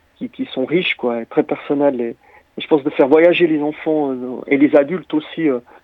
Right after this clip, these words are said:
dans leurs propres images, et puis en, en contact avec quelqu'un qui raconte directement, c'est, c'est un plus,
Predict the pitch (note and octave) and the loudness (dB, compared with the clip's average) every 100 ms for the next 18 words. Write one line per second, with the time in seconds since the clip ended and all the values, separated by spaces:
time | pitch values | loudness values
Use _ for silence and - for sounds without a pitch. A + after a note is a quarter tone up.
0 | _ _ _ C#3 C3 - E3 - D3+ D3 | _ _ _ -8 -8 0 0 2 -2 0
1 | D3 D3+ D#3+ D3 B2 - B2+ B2 - B2+ | 2 4 2 0 -6 -8 -8 -6 -6 -8
2 | - D3 D3+ - B2+ A#2 - C3+ D3+ C#3+ | -8 -2 0 0 -4 -6 -8 -6 -4 -4
3 | E3 C3 C3 C#3+ C3 D3+ D3 - C3+ C#3+ | -4 -6 -6 -6 -6 -4 -4 -4 -4 -4
4 | D3 _ _ _ _ _ - B2 A#2+ - | -6 _ _ _ _ _ -6 -4 -2 2
5 | C3+ C3 C3+ | 2 2 -6